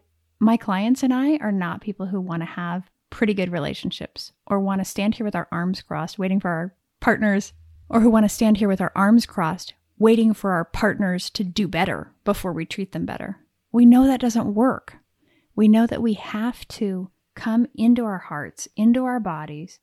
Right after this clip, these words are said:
and be able to look our partners eye to eye and come from a place of connection if we want any good to come from our communication. So next time you're in that place, I invite you to imagine that you've floated up above your body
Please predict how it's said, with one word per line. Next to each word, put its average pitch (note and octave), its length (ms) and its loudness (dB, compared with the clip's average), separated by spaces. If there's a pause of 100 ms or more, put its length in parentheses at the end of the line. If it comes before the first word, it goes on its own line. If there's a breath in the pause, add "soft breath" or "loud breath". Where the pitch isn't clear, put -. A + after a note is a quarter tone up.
(160)
and G3 120 -2
be F#3+ 140 -4
able G3+ 180 -2
to A3+ 60 0
look G3 260 -4
our F#3+ 120 -6
partners F3 580 -10 (140)
eye F#3+ 220 -6
to - 200 -10
eye D3 380 -10 (280)
and G#3 140 -10
come G#3 220 -2
from G#3 160 -4
a G3 60 -4
place F#3 280 -12
of F3+ 80 -16
connection G3+ 640 -8 (140)
if - 180 -10
we G3+ 100 -2
want F#3 360 -6
any E3+ 240 -8
good D#3+ 280 -10
to - 80 -18
come D#3+ 240 -10
from E3 180 -8
our D3+ 100 -6
communication. D#3 720 -10 (360)
So A3+ 520 -2 (240)
next B3 340 4
time B3 140 4
you're G3 200 -2
in B3+ 220 8
that B3 260 0
place, - 540 -14
I G3+ 80 -2
invite F#3+ 460 -4
you G3 220 -6
to - 180 -6
imagine F#3 640 0
that - 120 -10
you've G#3 220 -2
floated A3 640 -2
up G3 240 -8
above F#3 440 -6
your E3+ 160 -8
body - 440 -16